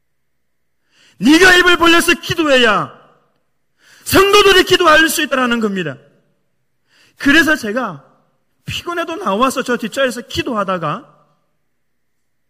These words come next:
"아니다. 앞에서 기도해야 되겠다." 그래서 지난주 수요일부터는 맨 앞자리에 앉아서 기도합니다.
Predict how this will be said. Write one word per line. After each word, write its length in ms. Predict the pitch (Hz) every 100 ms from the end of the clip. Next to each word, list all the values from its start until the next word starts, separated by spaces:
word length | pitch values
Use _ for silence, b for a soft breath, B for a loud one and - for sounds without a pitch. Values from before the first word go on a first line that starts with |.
| _
"아니다. 560 | 160 208 214 175 131 - _ _ _ _ _ _ _ _ _ _ _ -
앞에서 440 | 269 - 302 240
기도해야 340 | - 208 196
되겠다." 560 | 165 151 151 151 127 120 _ _ _ _ _ _ _
그래서 220 | 208 269
지난주 500 | - 240 269 277 302
수요일부터는 680 | 277 359 339 277 - 247 240
맨 180 | 311 349
앞자리에 380 | 320 - 330 294
앉아서 260 | 269 233
기도합니다. 580 | - 247 233 190 175